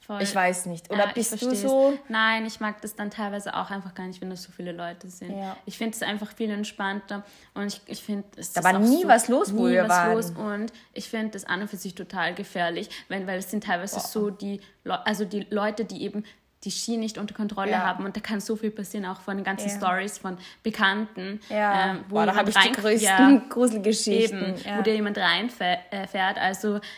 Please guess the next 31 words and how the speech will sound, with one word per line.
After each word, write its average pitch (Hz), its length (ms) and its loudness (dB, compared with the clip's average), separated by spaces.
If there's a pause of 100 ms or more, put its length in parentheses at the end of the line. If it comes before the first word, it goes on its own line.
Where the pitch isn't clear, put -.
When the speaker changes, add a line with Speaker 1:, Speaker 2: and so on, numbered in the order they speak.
(100)
Speaker 1:
ich 214 140 -4
weiß 190 220 0
nicht, 202 180 -6
ich - 160 -14
traue 202 340 4
niemanden, 208 480 2
I - 120 -12
trust - 400 -4
nobody 165 580 -4
on 170 120 -4
the 170 60 -6
slopes, - 480 -6
ich - 140 -8
sag's - 320 -2
dir. 240 80 -2
Speaker 2:
Ja, 202 220 6
und 269 220 6
Speaker 1:
Da 339 40 6
bin 254 180 2
ich 240 100 2
immer 226 160 0
voll 220 300 2
hektisch. 226 540 -2 (320)
Ähm, 202 380 0
Speaker 2:
Ja. 196 40 -8 (440)
Speaker 1:
besonders, 208 440 -2
ich 202 80 -4
schau 214 200 0
immer 208 200 -2
nach 196 140 -6
hinten 214 520 -6